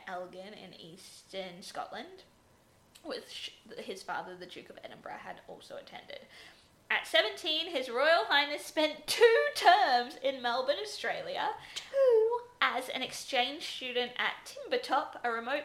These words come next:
Speaker 1: outpost of the
Speaker 2: <laughs>
Speaker 1: Geelong Church of England Grammar School.
Speaker 2: Ooh.
Speaker 1: Yeah. He was appointed head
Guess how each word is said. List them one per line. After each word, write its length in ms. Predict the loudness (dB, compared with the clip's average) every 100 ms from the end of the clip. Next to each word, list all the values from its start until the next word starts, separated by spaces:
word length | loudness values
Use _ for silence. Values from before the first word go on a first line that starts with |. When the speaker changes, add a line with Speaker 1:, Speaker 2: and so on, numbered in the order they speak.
| -2
Speaker 1:
outpost 520 | -2 -4 -6 -6 -4
of 160 | -6 -8
the 60 |
Speaker 2:
<laughs> 60 | -8
Speaker 1:
Geelong 420 | -6 -4 -4 -6
Church 320 | -6 -6 -6 -10
of 80 | -14
England 340 | -16 -14 -14 -10
Grammar 300 | -8 -8 -10
School. 440 | -14 -12 -12 -12 -14
Speaker 2:
Ooh. 580 | -10 -6 -6 -8 -10 -12 -10
Speaker 1:
Yeah. 380 | -4 -2 0 -2 -6 -16 -20 -20
He 280 | -6 -2 0
was 320 | 0 0 0 -4
appointed 340 | -6 -6 -6
head 380 | -8 -4 -2